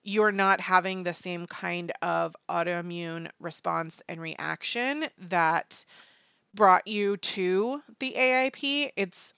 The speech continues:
also easier to make those decisions because of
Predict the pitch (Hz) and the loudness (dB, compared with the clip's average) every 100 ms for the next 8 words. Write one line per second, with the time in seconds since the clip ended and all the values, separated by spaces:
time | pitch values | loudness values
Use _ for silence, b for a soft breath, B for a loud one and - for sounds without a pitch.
0 | - 196 - 196 185 - 202 185 185 175 | 0 0 0 -2 -2 -6 -8 -4 -2 -2
1 | - 180 180 175 - - b b b b | -4 -4 -2 -4 -8 -20 b b b b
2 | b _ 185 170 220 214 190 196 180 208 | b _ -6 2 4 4 0 -2 -2 0
3 | 190 196 185 180 175 - 185 - 190 180 | 2 2 0 -2 -4 -4 -8 -2 4 6
4 | 175 175 - 180 180 175 175 170 | 6 2 0 2 4 4 0 -6